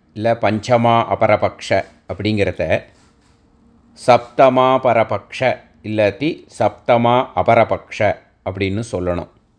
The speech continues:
இதுல கணக்கு பார்த்தேன்னாக்கா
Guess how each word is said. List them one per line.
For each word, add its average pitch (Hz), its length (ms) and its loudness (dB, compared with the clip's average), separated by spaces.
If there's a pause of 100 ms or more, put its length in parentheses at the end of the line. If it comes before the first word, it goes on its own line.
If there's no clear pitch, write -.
(1300)
இதுல 107 280 2
கணக்கு 135 340 2
பார்த்தேன்னாக்கா 95 1000 0